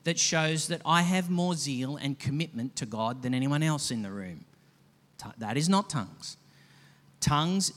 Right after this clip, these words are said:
is not a demonstration of being more mature than the other. Tongues is not a sinister tool of the devil.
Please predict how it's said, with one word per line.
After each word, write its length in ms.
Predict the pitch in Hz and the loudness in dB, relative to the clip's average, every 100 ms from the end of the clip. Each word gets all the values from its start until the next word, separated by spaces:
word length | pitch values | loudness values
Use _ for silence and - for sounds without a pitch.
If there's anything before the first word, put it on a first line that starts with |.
| - | -4
is 220 | 165 165 | 0 0
not 380 | 175 196 170 - - | 4 4 4 0 -6
a 60 | |
demonstration 1000 | 135 151 151 147 - 156 160 160 127 127 | 0 0 2 0 0 0 2 0 -2 -4
of 180 | 127 127 | -6 -6
being 380 | 127 127 123 - - _ | -4 -2 -2 -6 -14 _
more 200 | 135 123 | -2 0
mature 520 | 139 156 - 208 170 92 - - _ _ - | 0 2 2 4 2 0 -12 -20 _ _ -14
than 200 | 123 117 | -6 -4
the 140 | 107 95 | -4 -6
other. 220 | 80 78 _ _ _ _ _ _ _ _ _ _ - | -10 -18 _ _ _ _ _ _ _ _ _ _ 0
Tongues 480 | 151 147 143 147 - | 2 2 0 -2 -2
is 240 | 139 135 147 | 0 0 2
not 440 | 170 185 156 - - - - | 4 6 4 -2 -14 -20 -8
a 80 | 135 | -4
sinister 600 | - - 151 147 - 143 | -2 0 0 -2 -4 -8
tool 600 | 135 - 131 131 127 120 | -6 -4 -2 -2 -4 -8
of 360 | - 113 117 117 | -4 -4 -4 -8
the 60 | 110 | -4
devil. 440 | 117 110 87 | -2 -2 -4